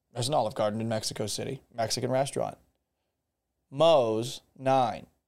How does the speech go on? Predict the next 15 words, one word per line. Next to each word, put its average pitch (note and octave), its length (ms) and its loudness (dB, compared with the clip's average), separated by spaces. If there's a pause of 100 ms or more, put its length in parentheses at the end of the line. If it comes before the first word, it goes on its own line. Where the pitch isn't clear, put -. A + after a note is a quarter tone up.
You G#2+ 120 -20
already G2+ 180 -2
said C#3+ 320 2
Moe's. - 340 -10
I B2 120 -2
know. D#3 360 -4 (720)
But B2 100 -8
there's A2+ 140 -2
different A#2+ 380 0
Moe's G#2 340 0
all G2 140 0
over A#2+ 160 0
the - 80 -8
place. - 460 -8 (1300)
Qdoba, E3+ 880 6